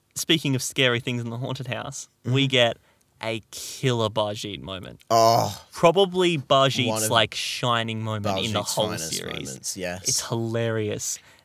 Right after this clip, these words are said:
Speaker 1: He
Speaker 2: So
Speaker 1: go-,
Speaker 2: good.
Speaker 1: so they walk in, and they're li-, Bajit's like, "Boo!" And they're like,
Speaker 2: Woo!
Speaker 1: "Uh, you're not, you're not that s-, what, what are you?" And
Speaker 2: You,
Speaker 1: he's
Speaker 2: you're,
Speaker 1: like,
Speaker 2: you're not scary. He's like,
Speaker 1: he's like,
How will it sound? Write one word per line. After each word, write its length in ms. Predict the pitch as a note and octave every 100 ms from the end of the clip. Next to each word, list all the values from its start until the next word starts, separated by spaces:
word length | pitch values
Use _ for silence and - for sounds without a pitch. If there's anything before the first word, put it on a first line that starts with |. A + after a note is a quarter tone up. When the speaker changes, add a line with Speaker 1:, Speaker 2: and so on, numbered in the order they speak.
| - -
Speaker 1:
He 300 | C#3 C3+ C#3+
Speaker 2:
So 220 | C#3+ C#3
Speaker 1:
go-, 60 | F2
Speaker 2:
good. 220 | D#2+ C#2+
Speaker 1:
so 220 | - C#3+
they 140 | C3 D3
walk 380 | D3 D#3+ E3+ D3
in, 240 | A2+ A#2 - _ _ -
and 240 | A#2+ A#2
they're 160 | A#2 A2+
li-, 80 | - - -
Bajit's 440 | B2+ B2+ B2 A#2+
like, 140 | A2+ A2+ -
"Boo!" 300 | A#3+ F#4+ G#3 - - - -
And 120 | C3
they're 80 | A#2+
like, 180 | A#2+ A#2 F#4
Speaker 2:
Woo! 140 | G#4+
Speaker 1:
"Uh, 260 | C3+ C3 B2
you're 220 | A#2+ A#2+
not, 220 | C3 - _ _ _ _
you're 100 | C3 C3+
not 100 | B2+
that 140 | B2
s-, 100 | - -
what, 200 | C3+ -
what 120 | C3+
are 140 | C3 B2
you?" 120 | G2
And 80 | A2+
Speaker 2:
You, 60 |
Speaker 1:
he's 80 | A#2
Speaker 2:
you're, 80 | A2
Speaker 1:
like, 140 | A#2
Speaker 2:
you're 80 | A2
not 120 | A2 G2
scary. 320 | - G#2+ G2+
He's 140 | G2+
like, 100 | B2+
Speaker 1:
he's 140 | B2+ -
like, 140 | G#4